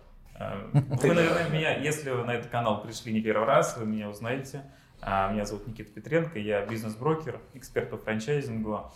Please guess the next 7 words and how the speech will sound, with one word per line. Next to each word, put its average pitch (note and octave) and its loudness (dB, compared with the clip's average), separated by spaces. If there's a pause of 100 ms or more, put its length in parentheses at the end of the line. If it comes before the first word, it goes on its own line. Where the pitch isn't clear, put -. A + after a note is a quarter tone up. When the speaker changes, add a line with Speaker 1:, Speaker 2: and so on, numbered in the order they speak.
(220)
Speaker 1:
Сейчас A2 2
тоже G2+ -2 (480)
продаю A2 2
на G2 -4
маркетплейсах, C3+ 0 (380)
как A2 -10
Яро-, A2 0